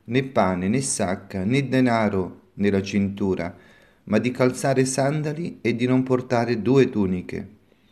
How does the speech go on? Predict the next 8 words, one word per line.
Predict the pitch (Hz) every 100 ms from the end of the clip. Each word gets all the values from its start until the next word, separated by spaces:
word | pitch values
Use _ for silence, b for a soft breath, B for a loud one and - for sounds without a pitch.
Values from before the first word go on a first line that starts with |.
| b b b
E | 110
diceva | 113 127 147 127
loro: | 127 98 90 87 98 - _ _ _
"Dovunque | 113 143 131 147 123 - 80 76 -
entriate | 110 120 123 131 135 131
in | 117
una | 117 113 110
casa | 120 127 135 147 156